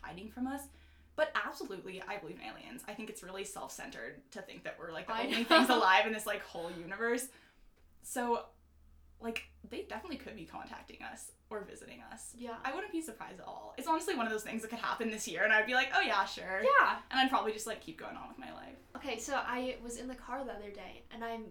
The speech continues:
Speaker 2: like, positive I saw one.
Speaker 1: Seriously?
Speaker 2: And it was, like, yeah, it was cra-, and I, then I told my dad, I was like, "Did you see that? Like, that was crazy." And it was, like, this, like, light that, like, shot across,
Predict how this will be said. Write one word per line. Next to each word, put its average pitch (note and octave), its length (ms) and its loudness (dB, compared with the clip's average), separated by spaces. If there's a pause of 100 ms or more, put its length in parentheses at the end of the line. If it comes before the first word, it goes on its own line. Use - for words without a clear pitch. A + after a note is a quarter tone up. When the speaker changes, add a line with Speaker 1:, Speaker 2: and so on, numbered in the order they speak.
(160)
Speaker 2:
like, A#3 220 -8
positive A#3 600 2
I G3 120 -4
saw G#3 320 -10
one. - 220 -14
Speaker 1:
Seriously? D#4+ 500 0
Speaker 2:
And A#4+ 80 6
it D#4+ 80 6
was, E4+ 140 2
like, - 160 -2
yeah, D#4+ 300 6
it - 40 6
was A#3 120 2
cra-, - 180 -8
and D4+ 120 -2
I, E4+ 120 2
then D#4 140 0
I F4 80 4
told E4+ 220 -4
my D#4+ 80 -2
dad, D#4+ 140 2
I C4 60 2
was B3 80 -4
like, B3+ 120 -6
"Did A3+ 140 -6
you C4 120 -4
see - 260 -8
that? D4 220 -2
Like, C4+ 120 -4
that A#3 140 0
was A3 140 -4 (220)
crazy." - 520 -2 (280)
And C4 80 -6
it C4 40 0
was, B3+ 80 -2
like, B3+ 160 0
this, B3+ 160 -4
like, A3+ 200 -2 (500)
light A3+ 360 -4
that, A#3+ 100 -4
like, G#3+ 180 -6
shot G#3+ 480 -4
across, A3 240 -10